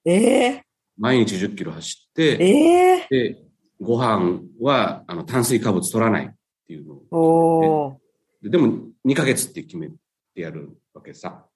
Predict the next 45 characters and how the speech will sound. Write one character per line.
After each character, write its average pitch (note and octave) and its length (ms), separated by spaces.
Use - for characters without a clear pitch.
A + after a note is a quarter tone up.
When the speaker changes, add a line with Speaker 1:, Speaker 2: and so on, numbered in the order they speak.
Speaker 1:
え F3 600
え、 - 100
パ B3 140
ン G#3+ 60
も F#3+ 80
Speaker 2:
そ - 0
う F3 40
で D#3+ 60
す C3 60
ね。 - 60
Speaker 1:
ご G3 120
飯 F3 220
も D#3 260
何 E3+ 240
も D#3 180
そ E3 160
う D#3+ 40
い D3 200
う - 100
麺 F3 260
類 D#3+ 120
も C#3+ 160
食 D3+ 140
べ D#3 60
ず。 C3 260
Speaker 2:
そ - 60
う - 40
そ C3 80
う G#2 40
そ G#2 160
う。 - 20
だ G2 80
か F2+ 60
ら、 G2+ 60
あ D3+ 40
の D#3+ 80
時、 A2+ 240
ラ-、 G2+ 80
ラ D3 140
ー F3 40
メ D#3 100
ン F#2+ 260
ね、 G#2 320
あ F#2+ 120
の、 D#2+ 320